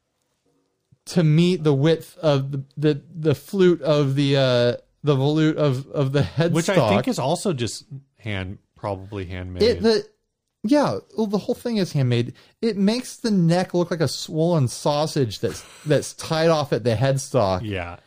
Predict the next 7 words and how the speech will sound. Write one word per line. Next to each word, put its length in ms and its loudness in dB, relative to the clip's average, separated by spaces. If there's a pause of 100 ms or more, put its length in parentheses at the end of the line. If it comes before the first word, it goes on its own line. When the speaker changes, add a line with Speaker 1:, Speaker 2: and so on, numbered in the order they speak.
(180)
Speaker 1:
<laughs> 100 -4 (1040)
And 180 4
the, 200 2 (300)
the, 1000 4
the, 340 4
this 280 -2
fretless 640 2